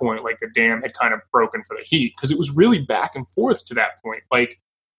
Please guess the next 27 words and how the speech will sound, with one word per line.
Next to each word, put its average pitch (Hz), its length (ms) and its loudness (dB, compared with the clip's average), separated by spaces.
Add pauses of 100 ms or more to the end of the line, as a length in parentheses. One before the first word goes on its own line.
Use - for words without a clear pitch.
(100)
it, 160 200 0
it, 165 200 0
it 170 60 -4
just - 180 -6
felt 165 160 4
like 147 180 2
the 131 80 2
Heat, 165 420 -4 (760)
they 139 80 -2
just, - 400 0 (300)
I - 80 -8
just 226 200 2
think 208 140 4
they've 139 160 4
taken, 151 460 -4
like, 113 180 -4
so 143 380 2
many 117 200 2
punches. - 840 -4 (180)
You 127 120 -2
know 135 60 6
what 135 80 4
I 123 80 4
mean? 135 280 0
Like, 127 160 -2
it 123 80 -2
just - 220 -2